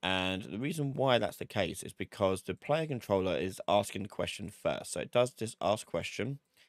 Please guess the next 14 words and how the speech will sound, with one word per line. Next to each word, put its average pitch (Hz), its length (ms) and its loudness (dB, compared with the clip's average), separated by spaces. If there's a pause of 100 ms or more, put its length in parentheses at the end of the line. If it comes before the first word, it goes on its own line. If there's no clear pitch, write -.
(240)
and 95 140 -4
then 107 80 2
it 101 120 0
does 101 160 4
the 95 140 -2
timer 90 520 -4
setup - 460 -4 (760)
to 87 280 -4
make 87 200 -6
the - 160 -16
question - 240 -14
timer 76 220 -12
valid. 101 320 0 (520)
However, 131 420 4